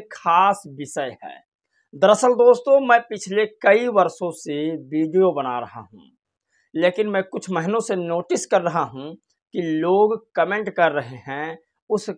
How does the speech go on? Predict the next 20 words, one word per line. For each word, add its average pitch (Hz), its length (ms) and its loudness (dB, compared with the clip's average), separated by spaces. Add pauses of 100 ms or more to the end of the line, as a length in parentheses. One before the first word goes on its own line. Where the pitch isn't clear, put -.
कमेंट 185 440 -2
का 160 240 -2
जवाब 147 640 2
सबको 151 580 -6
मिलना 120 340 -8
चाहिए। 98 520 -12 (1000)
और 160 160 2
जो 170 180 2
लोगों 220 340 6
ने 269 80 0
मुझसे 247 320 0
पूछा 196 460 0
है, 185 460 0 (340)
आज 202 440 8
मैं 202 200 -2
उसको 185 400 -4
बताने 156 460 0
की 175 140 -10
कोशिश 151 440 -12
करूंगा। 95 460 -16